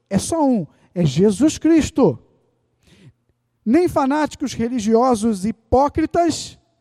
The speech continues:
e nem loucos sem temor a Deus. Sejamos moderados. E eu não sei se na, no, no subtítulo aí do versículo quinze, na tua Bíblia tá escrito isso, mas na minha Bíblia há um subtítulo antes do versículo quinze que diz,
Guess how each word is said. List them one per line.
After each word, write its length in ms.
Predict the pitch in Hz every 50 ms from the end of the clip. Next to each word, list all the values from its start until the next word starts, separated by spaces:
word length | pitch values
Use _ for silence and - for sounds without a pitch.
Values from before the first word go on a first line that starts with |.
| _ _ _ _ _ _ - - -
e 140 | 277 277
nem 280 | 254 277 339 359 349 330
loucos 840 | 311 294 320 349 370 381 381 359 359 - 330 302 247 - - - - - _ -
sem 260 | - - - 320 311
temor 380 | - 311 311 285 294 339 349 339
a 80 | 339
Deus. 720 | 311 254 339 381 381 370 330 247 175 - - - - - - - - - - _ _ _ _ _ _ _ _ -
Sejamos 640 | - - 320 320 254 214 339 359 359 349 269 226
moderados. 1040 | 269 330 370 370 359 349 349 330 349 370 370 349 339 294 294 233 185 - - - - - _ -
E 40 | 240 277
eu 60 | 294
não 80 | 277
sei 200 | - - 311 320
se 140 | - - 302
na, 260 | 277 285 262 226 190 _ _ _ _ _ _ _ _ _ _ _ _ _ _ _ _ _ _ _ _ _ _ _ _ -
no, 180 | 196 190 196 185
no 140 | 185 180 170
subtítulo 720 | - - 262 220 202 208 - - 254 247 - - 214 208
aí 80 | 220
do 100 | 196 202
versículo 420 | 185 196 170 - - - - 185 170
quinze, 280 | - 202 220 214 180
na 100 | 190 180
tua 160 | - - 180
Bíblia 300 | 156 151 196 220 185 180
tá 100 | - 190
escrito 420 | 180 - - - 185 185 - 185 185
isso, 300 | 220 233 196 - - - _ _ _ _ _ _ _ -
mas 180 | 180 180 175
na 120 | 185 180 175
minha 200 | 196 233 240 202
Bíblia 280 | 180 226 220 202 202
há 40 | 214
um 80 | 247 233
subtítulo 680 | - - 247 196 196 - - 240 247 - - 185 175
antes 180 | 202 220 - -
do 100 | - 180
versículo 440 | 175 170 - - - - 196 180 180 _ _
quinze 320 | - 202 233 226 185 170
que 100 | - 202
diz, 220 | 180 214 214 -